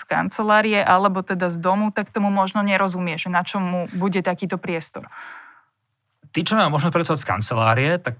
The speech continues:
Speaker 2: tí v tom úplne veľkú hodnotu neuvidia. Ale tí, čo pracujú doma, alebo majú malú trojčlenkovú firmu, dvojčlenkovú firmu a už ich nebaví chodiť stále o dvoch na obedy, tak je, je fajn ísť do nejakého coworkingového strediska,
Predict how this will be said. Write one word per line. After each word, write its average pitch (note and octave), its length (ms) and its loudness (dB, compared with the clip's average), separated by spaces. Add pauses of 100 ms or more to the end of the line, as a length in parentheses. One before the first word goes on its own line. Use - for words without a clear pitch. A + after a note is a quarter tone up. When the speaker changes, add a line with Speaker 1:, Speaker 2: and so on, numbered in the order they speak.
Speaker 2:
tí C#3 80 -2
v - 80 -6
tom C3 160 -4
úplne B2+ 240 -2
veľkú A#2 320 0
hodnotu A#2+ 320 0
neuvidia. F#2+ 720 -2 (480)
Ale B2 240 2
tí, E3 160 2
čo D3 160 -2
pracujú C3+ 400 2
doma, G#2+ 640 2
alebo A#2 320 2
majú A2+ 480 2
malú B2 560 4 (160)
trojčlenkovú A#2+ 640 0
firmu, B2 320 0
dvojčlenkovú A2+ 640 -2
firmu B2+ 400 0 (480)
a G#2+ 400 4
už C3 160 -2
ich A2+ 160 -2
nebaví C3 400 0
chodiť A2+ 240 -2
stále A#2+ 320 0
o - 160 -6
dvoch G#2+ 240 0
na B2+ 160 2
obedy, A2+ 560 0 (400)
tak A#2+ 160 2
je, B2 320 4
je B2 160 -2
fajn C3+ 320 2
ísť A2+ 80 0
do A#2+ 80 0
nejakého A#2+ 240 -2
coworkingového C3 560 0
strediska, G#2+ 800 -4